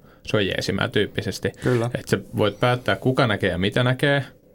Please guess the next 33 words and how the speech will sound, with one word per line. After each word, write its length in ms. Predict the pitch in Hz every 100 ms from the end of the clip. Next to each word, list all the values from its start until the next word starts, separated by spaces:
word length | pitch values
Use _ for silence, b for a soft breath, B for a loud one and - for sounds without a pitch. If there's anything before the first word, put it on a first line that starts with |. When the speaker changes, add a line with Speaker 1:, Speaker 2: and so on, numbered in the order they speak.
| _ -
Speaker 1:
Että 220 | 98 98
niinku 220 | 98 98
työntekijät 440 | 90 104 98 92 90
keskenään 500 | 107 107 - 95 92
näkee, 240 | 95 95
että 120 | 92
okei, 260 | 95 98 95
sä 80 | 98
oot 160 | 95
ollut 200 | 98 95
työmaalla. 600 | 98 98 92 95 98 95 92
Että 100 | -
hetkonen, 260 | 104 - 101
mun 160 | 107
ei 80 | 104
tarvitse 240 | 101 101 110
ajaa 220 | 107 104
varastoon. 560 | 117 110 95 - 92
Se, 140 | 92 - - - -
silloin 280 | - 104 101
tuossa 300 | 101 - 104 B B B B
korttelin 520 | - 113 107 - 92 90
päässä 380 | 92 90 - 95
löytyy 340 | 92 90 95
se 240 | 95 92 B B B B -
pistosaha, 640 | 107 98 101 95 90 87 87
jota 180 | 92 90
mä 120 | 90
nyt 200 | 90 90 92
tarvitsen 440 | - 90 95 - -
tässä 240 | - -
hommassa. 540 | 113 92 92 90 - 98 B B B B B -
Niin 320 | 101 92 92